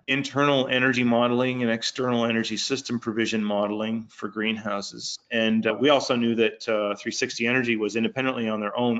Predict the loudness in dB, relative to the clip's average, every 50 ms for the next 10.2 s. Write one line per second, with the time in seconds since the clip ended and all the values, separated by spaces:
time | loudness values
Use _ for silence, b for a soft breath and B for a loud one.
0 | 0 2 2 2 2 2 0 0 2 2 0 0 -2 -10 -10 -10 -12 -14 -12 -10
1 | -8 -6 -6 -6 -6 -6 -8 -10 -10 -10 -12 _ _ -4 0 0 2 2 4 4
2 | 4 4 4 2 2 2 0 0 -2 -2 0 0 -2 -2 -2 -4 -8 -12 _ -6
3 | -2 -2 0 0 -2 -4 -6 -6 -2 0 2 2 4 2 2 2 0 -2 -2 -2
4 | -2 -2 0 2 2 2 0 0 -4 -8 -14 -12 -4 -2 0 0 2 2 0 2
5 | 2 2 0 0 -2 -2 -4 -6 -6 -4 -4 -4 -4 -4 -2 -4 -4 -4 -6 -10
6 | _ -6 -4 -4 -2 -2 -2 -2 0 0 0 0 0 0 0 0 0 -2 -6 -8
7 | -8 -8 -8 -8 -8 -6 -6 -6 -6 -8 -10 -8 -6 -6 -6 -6 -6 -6 -6 -8
8 | -8 -6 -8 -8 -8 -8 -10 -12 -12 -14 -14 -18 _ _ _ _ _ _ _ _
9 | _ _ _ _ _ _ _ _ _ _ _ _ -12 -2 2 4 6 6 6 4
10 | 2 0 -8 -16